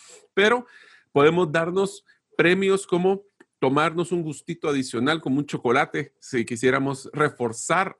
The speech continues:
Y de nuevo, miren pues qué interesante, un chocolate lo que va a reforzar,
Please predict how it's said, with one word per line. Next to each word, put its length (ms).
Y 140
de 100
nuevo, 280
miren 280
pues 180
qué 80
interesante, 460
un 140
chocolate 880
lo 240
que 80
va 140
a 40
reforzar, 720